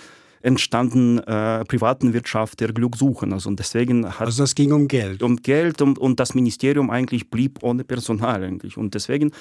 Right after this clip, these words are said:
Speaker 1: habe ich dann einen Anruf aus dem Rektorat bekommen, also es sei jetzt Brief angekommen aus dem Auswärtigen Amt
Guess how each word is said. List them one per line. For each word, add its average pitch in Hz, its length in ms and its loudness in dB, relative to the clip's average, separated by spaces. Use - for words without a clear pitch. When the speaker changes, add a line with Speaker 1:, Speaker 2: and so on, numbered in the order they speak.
Speaker 1:
habe 123 320 -2
ich 135 180 -6
dann 120 220 -2
einen 107 180 -4
Anruf 139 440 0
aus 110 200 -2
dem 104 140 -6
Rektorat 110 440 -4
bekommen, 131 420 -6
also 117 180 -4
es 101 140 -4
sei 113 160 -4
jetzt 104 220 -8
Brief 131 220 -6
angekommen 123 580 -4
aus 104 200 -6
dem 101 120 -4
Auswärtigen 117 520 -8
Amt 127 180 -6